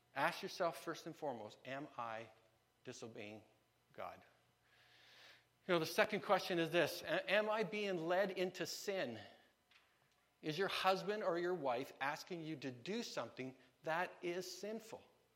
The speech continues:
that is going to get you into trouble, that is not going to be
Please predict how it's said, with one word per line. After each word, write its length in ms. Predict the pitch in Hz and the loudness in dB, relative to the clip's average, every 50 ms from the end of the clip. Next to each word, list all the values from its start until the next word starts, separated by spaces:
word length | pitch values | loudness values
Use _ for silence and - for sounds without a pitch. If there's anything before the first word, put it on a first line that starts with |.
| _ _ _ _ _ _ _ _ _ - | _ _ _ _ _ _ _ _ _ 2
that 160 | 147 160 160 | 4 4 4
is 140 | 180 - - | 2 -2 -2
going 260 | 135 151 165 180 180 | -2 -2 -2 -2 -2
to 120 | 180 180 160 131 120 | -2 -4 -8 -8 -4
get 220 | 110 143 175 170 180 | -2 -2 -2 -2 -2
you 200 | 180 170 165 160 | -4 -4 -4 -4
into 200 | 160 151 151 156 | -4 -4 -6 -6
trouble, 460 | - - - 160 156 151 123 92 - - - - _ _ _ _ _ _ _ _ _ _ _ _ _ _ _ _ - | -6 -4 -2 0 0 0 -2 -6 -12 -14 -20 -20 _ _ _ _ _ _ _ _ _ _ _ _ _ _ _ _ -2
that 180 | 127 131 131 135 | 0 0 0 0
is 200 | 139 123 - - | 0 -2 -2 -4
not 540 | 131 131 143 147 160 180 185 - 170 147 | -4 0 2 4 4 4 2 0 -6 -6
going 240 | 127 156 147 143 151 | -4 -2 -2 -2 -2
to 140 | 147 - 151 | -4 -6 -8
be 340 | 135 120 113 101 101 104 | -6 -6 -6 -6 -6 -8